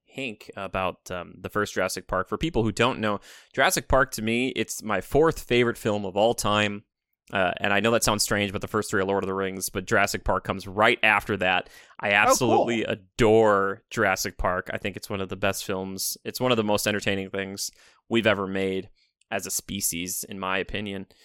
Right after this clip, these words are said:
Speaker 1: Humble opinion, that is. And I, I love the franchise, and over the years, it's been kind of, like, interesting to see how it's evolved, because I'm with you, Jason, like, the first one's always gonna be my favorite. I've liked the subsequent iterations of it,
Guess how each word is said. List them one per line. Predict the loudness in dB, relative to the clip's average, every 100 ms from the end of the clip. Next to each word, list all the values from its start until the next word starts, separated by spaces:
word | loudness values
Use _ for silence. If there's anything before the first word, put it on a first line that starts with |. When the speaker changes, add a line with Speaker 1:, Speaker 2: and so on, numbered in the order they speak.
| _ _
Speaker 1:
Humble | 0 2 0
opinion, | 0 -8 -10 -10
that | -8 -8
is. | -10 -14 -20 -10 0
And | 2 2 4
I, | 6 8 6 2 0
I |
love | 0 4 8 8 4
the | -4
franchise, | 0 0 2 4 4 4 0 -2
and | 0 0 0 0 2
over | 4 4
the | 2
years, | 2 4 4 2 0
it's | -2 -2
been | -2 -2
kind | 0 2 2
of, | 2
like, | 2 2
interesting | 0 -4 -6 -6 -6
to | -4
see | -2 0
how | 2 2
it's | 0
evolved, | -2 2 4 4 2 -4
because | -8 -2 -2 -2 0
I'm | 2
with | 2 2 2
you, | 0
Jason, | 0 0 0 -2
like, | -6
the | -6
first | -4 -4
one's | -6 -6
always | -4 -4
gonna | -6 -6
be | -6
my | -8
favorite. | -4 -4 -2 -4 -8 -20 0
I've | 2 2
liked | 2 4 4 0 -12 -8
the | -8
subsequent | -2 0 0 0 -4 -4 0
iterations | -2 0 -2 -2 -4 -4 -4 -2
of | 0
it, | 0 -2